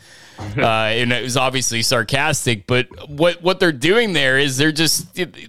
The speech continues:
Speaker 2: they were going for it on fourth and just saying, Dude, you're Aaron fucking Rodgers. Let's just clean their clock.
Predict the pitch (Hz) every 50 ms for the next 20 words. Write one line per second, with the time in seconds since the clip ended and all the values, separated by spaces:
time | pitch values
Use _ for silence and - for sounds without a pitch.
0 | - _ _ _ - 151 160 160 151 170 185 196 - - 175 170 165 156 147 131
1 | - 165 185 196 165 147 147 131 143 135 - - 160 156 151 151 151 147 131 139
2 | - _ - 180 196 180 135 110 - _ _ _ _ _ _ - 123 139 151 156
3 | 165 170 156 - 170 160 160 143 131 127 127 127 123 110 110 101 92 - - -
4 | - 127 - - 123 - - - - 143 135 135 127 113 101 - - 110 107 101
5 | 92 85 -